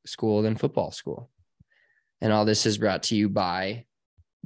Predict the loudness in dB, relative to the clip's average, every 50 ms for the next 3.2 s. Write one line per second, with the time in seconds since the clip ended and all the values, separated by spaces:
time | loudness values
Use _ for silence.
0 | -16 -16 _ _ _ 0 2 2 2 2 2 2 2 2 2 2 0 -2 -2 0
1 | 2 2 2 4 2 0 -2 -2 -2 -2 -2 -2 -2 -2 -4 -4 -4 -4 -4 -6
2 | -6 -2 0 0 0 2 2 2 2 2 2 0 0 -4 -4 -4 -2 -2 -2 -2
3 | -4 -4 -6 -10